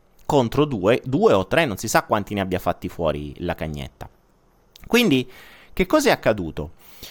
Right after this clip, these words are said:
È accaduto che la gatta ha dato priorità al migliore, quindi a quello più, m-,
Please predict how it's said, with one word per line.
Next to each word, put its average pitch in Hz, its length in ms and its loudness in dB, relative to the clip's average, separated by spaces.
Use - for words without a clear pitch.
È - 120 2
accaduto 247 480 2
che 180 160 4
la 131 100 6
gatta 214 600 2
ha 151 100 2
dato 123 600 0
priorità 143 680 4
al 123 180 4
migliore, 104 640 2
quindi 107 240 0
a 90 60 2
quello 120 340 2
più, 139 200 2
m-, 123 140 -4